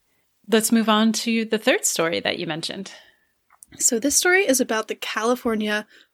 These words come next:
Speaker 2: condor. Now, I will say, if you look at a picture of the California condor, it is not necessarily as charismatic <laughs> as, say, the monarch butterfly.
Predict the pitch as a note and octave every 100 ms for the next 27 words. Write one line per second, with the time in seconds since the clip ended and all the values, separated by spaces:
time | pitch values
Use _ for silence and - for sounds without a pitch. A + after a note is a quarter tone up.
0 | - - G#3+ G#3+ - C#3 - - - -
1 | A3 A3 A3+ _ _ - A3+ C#4 C#4 -
2 | B3 B3+ _ _ _ _ - - - A3+
3 | G#3 D4 - F3+ - C#4 B3+ B3+ A3+ A3
4 | A3+ G#3+ A3+ - A3 G#3+ G3 G3 G3 G#3+
5 | A#3+ B3+ D#4 - G3+ G3 F#3+ F#3+ A3 _
6 | _ G3+ - - - G#3 - G#3 B3 B3+
7 | - - _ _ G#3 G3+ - G#3 G3 A#3
8 | A#3+ A#3+ G#3 G3+ G#3+ - A#3 A3+ - -